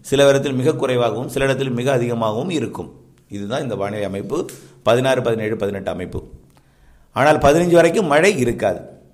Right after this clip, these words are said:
இப்போ வானிலை அறிக்கையை யாருமே கேட்கறதில்ல.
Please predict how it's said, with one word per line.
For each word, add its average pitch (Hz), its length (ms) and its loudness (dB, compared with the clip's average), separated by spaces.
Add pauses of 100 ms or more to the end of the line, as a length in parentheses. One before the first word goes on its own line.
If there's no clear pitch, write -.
(680)
இப்போ 131 240 4 (1000)
வானிலை 196 500 4
அறிக்கையை 196 340 6
யாருமே 170 380 8 (100)
கேட்கறதில்ல. 151 460 4